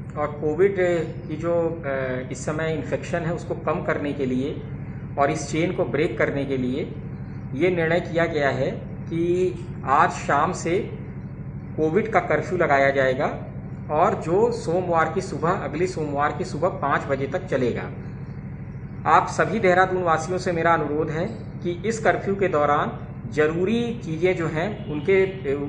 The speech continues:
जो, उनकी जो दुकानें हैं वो खुली रहेंगी, जैसे कि हमारी राशन की दुकानें हो गई, फल सब्जी की दुकानें हो गई, डेयरी होगी,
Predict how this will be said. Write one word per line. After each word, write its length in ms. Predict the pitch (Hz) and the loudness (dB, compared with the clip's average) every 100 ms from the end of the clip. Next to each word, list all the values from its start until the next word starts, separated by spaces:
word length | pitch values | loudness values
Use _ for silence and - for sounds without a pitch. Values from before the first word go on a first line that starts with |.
| 147 127 | -4 -4
जो, 100 | 143 143 | -4 -4
उनकी 220 | 151 147 175 | -4 -2 -2
जो 100 | 170 | -2
दुकानें 420 | 135 135 139 170 | 0 2 2 2
हैं 120 | 170 | 0
वो 100 | 180 | -2
खुली 300 | - 131 151 | -2 -2 2
रहेंगी, 480 | 156 143 139 160 - - - - - | 2 0 -2 -4 -4 -8 -10 -8 -2
जैसे 280 | 147 147 | 0 0
कि 100 | 175 | 2
हमारी 260 | 175 156 151 | 2 2 0
राशन 340 | 135 127 - | 0 0 -2
की 100 | 175 | -4
दुकानें 380 | 160 147 147 151 | -4 -2 0 0
हो 140 | 143 143 | -2 -2
गई, 240 | 147 156 - - - - - | -2 -4 -6 -10 -10 -6 4
फल 140 | 170 | 4
सब्जी 340 | 165 156 - 156 | 6 2 0 -4
की 100 | 156 | -4
दुकानें 400 | 143 139 139 147 | 0 2 2 0
हो 160 | 139 | 0
गई, 180 | 143 147 - - - - - - - - | 0 -2 -4 -8 -8 -8 -8 -8 -8 2
डेयरी 360 | 139 175 202 | 6 8 6
होगी, 680 | 180 151 139 143 147 - - | 6 4 0 -4 -4 -6 -10